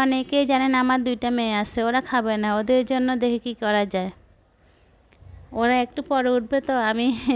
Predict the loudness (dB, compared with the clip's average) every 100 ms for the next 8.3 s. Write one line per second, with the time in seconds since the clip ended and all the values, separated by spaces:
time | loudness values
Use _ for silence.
0 | -2 -8 -20 -14 -6 -2 -2 -2 -4 -2
1 | 0 -2 -4 -4 0 2 2 2 2 0
2 | 0 -2 -4 -4 -4 -2 -4 -2 -4 -6
3 | -10 -12 -14 -16 _ -20 _ _ _ _
4 | _ _ -20 -20 _ _ _ _ -4 -4
5 | -2 -2 0 0 2 0 0 -4 -4 -4
6 | -2 0 -2 -2 -4 -6 -6 -4 -4 -2
7 | -2 -2 0 2 2 2 0 0 0 4
8 | 4 2 2